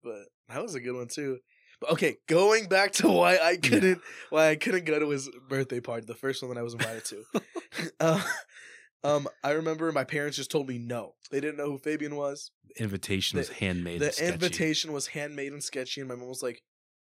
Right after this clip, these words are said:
Speaker 1: "Maybe the kid just invited you. How do you know their parents really want you to go to their house?" And I was like, "You're right." And then, um, so then that happens, and I, I don't have the, the, I don't have the strength to tell Fabian really why.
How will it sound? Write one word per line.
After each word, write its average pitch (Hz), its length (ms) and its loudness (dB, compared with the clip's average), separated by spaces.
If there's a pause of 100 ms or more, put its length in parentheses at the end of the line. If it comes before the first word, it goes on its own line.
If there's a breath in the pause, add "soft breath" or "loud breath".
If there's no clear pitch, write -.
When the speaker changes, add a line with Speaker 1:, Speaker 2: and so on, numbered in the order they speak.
(500)
Speaker 1:
"Maybe 151 240 -8
the 165 100 -6
kid 147 240 -6
just 127 160 -12
invited 113 300 -10
you. 110 100 -12
How 120 60 -8
do 139 80 -6
you 151 60 -8
know 147 100 -8
their 135 100 -6
parents 123 320 -10
really 117 180 -10
want 113 200 -12
you 113 40 -14
to 107 60 -18
go 104 120 -14
to 90 40 -20
their 92 160 -18
house?" - 240 -20 (420 loud breath)
And 131 80 -6
I - 20 -2
was 135 100 -2
like, 127 180 -4 (300)
"You're 160 160 -6
right." 156 220 0 (580)
And 156 200 0
then, 156 300 -2
um, 127 380 -6 (1500)
so 151 300 0
then 151 180 -2
that 156 140 0
happens, 147 420 -4
and 139 120 -6
I, 147 160 -2 (120)
I 131 80 -2
don't 147 180 -6
have 147 300 -6
the, 131 280 -4
the, 123 180 -8
I 127 100 -2
don't 135 140 -4
have 131 140 -6
the 127 60 -10
strength - 680 -4 (600 loud breath)
to 160 100 -6
tell 160 240 2
Fabian 131 520 -4
really 135 400 -2
why. 117 520 -4